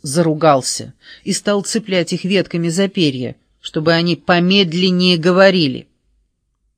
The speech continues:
«Не увиливай!» Снова не сдержался Жужик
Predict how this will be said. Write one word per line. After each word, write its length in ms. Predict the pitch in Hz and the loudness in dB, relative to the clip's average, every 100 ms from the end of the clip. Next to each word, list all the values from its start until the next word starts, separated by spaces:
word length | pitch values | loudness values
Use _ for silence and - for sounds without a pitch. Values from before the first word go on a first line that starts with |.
| _ _ | _ _
«Не 500 | 147 160 175 190 214 | -4 0 2 4 4
увиливай!» 1200 | 220 226 175 147 175 180 170 170 156 170 165 156 _ _ _ | 4 4 0 -2 -2 0 2 2 4 4 2 -4 _ _ _
Снова 520 | - - 156 170 165 | -12 -4 -2 -2 -2
не 180 | 170 165 | -4 -6
сдержался 720 | 147 160 160 165 160 - 165 | -4 -6 -2 -2 -2 -4 -4
Жужик 520 | 147 165 147 160 - | -4 -4 -2 -4 -6